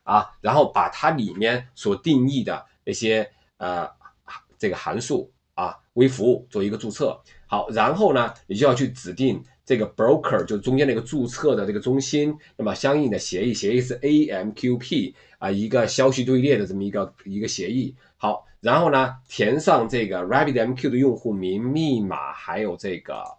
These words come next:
主机名。OK，然后呢，啊，你可以看一下，其实我们这是传进来的，传进来的啊，传进来了这个相应的用户名、密码啊。OK，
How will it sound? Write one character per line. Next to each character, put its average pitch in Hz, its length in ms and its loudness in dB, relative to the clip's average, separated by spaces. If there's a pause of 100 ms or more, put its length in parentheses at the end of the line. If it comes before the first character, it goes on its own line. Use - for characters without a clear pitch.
(160)
主 80 240 -16
机 120 220 -10
名。 95 420 -10 (1160)
OK， 95 360 -6 (220)
然 110 120 2
后 120 60 4
呢， 107 200 0 (180)
啊， 98 180 -2
你 104 100 -4
可 131 80 -4
以 107 40 0
看 123 200 -4
一 208 40 -2
下， 101 160 -6
其 120 160 -6
实 123 100 -4
我 98 80 -2
们 80 180 -10
这 110 120 -4
是 101 160 -10
传 82 440 -8
进 127 220 -4
来 85 160 -4
的， 87 80 -8 (460)
传 - 360 -6
进 131 220 -2
来 78 180 -6
的 80 80 -8
啊， 73 200 -6 (280)
传 113 320 0
进 175 180 4
来 101 140 0
了 101 100 -2
这 107 100 -4
个 95 80 -2
相 107 160 -4
应 104 40 0
的 95 80 -2
用 104 200 -2
户 92 140 -8
名、 90 200 -6
密 107 160 -4
码 58 280 -10 (460)
啊。 - 140 -6
OK， 104 380 -4